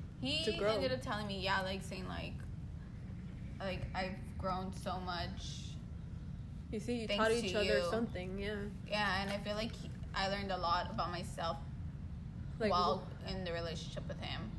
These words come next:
Speaker 2: Yeah.
Speaker 1: So, yeah, I feel like we both taught each other a lesson.
Speaker 2: Same here with, um, I guess you could call it a relationship. <laughs> My last one.
Speaker 1: Uh,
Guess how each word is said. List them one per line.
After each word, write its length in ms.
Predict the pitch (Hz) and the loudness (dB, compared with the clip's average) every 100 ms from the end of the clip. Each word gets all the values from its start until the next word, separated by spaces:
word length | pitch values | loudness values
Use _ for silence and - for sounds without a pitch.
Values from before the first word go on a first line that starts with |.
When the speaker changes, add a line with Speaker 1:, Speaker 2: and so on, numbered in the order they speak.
| - | 0
Speaker 2:
Yeah. 180 | 214 202 202 - - - - | 0 2 0 -4 -6 -6 0
Speaker 1:
So, 480 | 190 180 175 170 - | 2 2 2 0 -2
yeah, 200 | 202 202 175 | -2 0 2
I 100 | 220 | 0
feel 160 | 233 | -2
like 160 | 240 240 | -2 -2
we 60 | 202 | -2
both 220 | 175 170 - | -4 -4 -4
taught 180 | 170 - - | -4 -4 -4
each 80 | - | -4
other 140 | - | -4
a 220 | - - - | -4 -4 -4
lesson. 240 | - 226 | -4 0
Speaker 2:
Same 400 | 220 220 220 214 | 2 2 0 -2
here 400 | 214 190 190 196 196 - | -2 -2 -2 -4 -4 -2
with, 240 | 208 196 190 - - - | 0 0 -2 -4 -4 -4
um, 380 | 190 175 - 196 - - - - | -4 -2 -2 -4 -4 -4 -4 -4
I 80 | 202 | -4
guess 160 | 196 233 - - | -2 -2 -4 -4
you 60 | 214 | -4
could 180 | 226 214 | -4 -2
call 140 | 220 | 0
it 80 | 208 | 2
a 80 | 214 | 0
relationship. 680 | 214 208 233 254 262 - 302 - - - - | 0 0 -2 -2 -2 -2 -4 -2 -4 -2 -4
<laughs> 460 | - - 262 220 226 | -4 -4 -2 -2 -2
My 80 | |
last 340 | 185 151 - - | 0 0 0 2
one. 380 | 214 247 233 - - - - | 2 6 4 4 -2 -4 -2
Speaker 1:
Uh, 380 | 240 240 233 233 | 2 4 4 4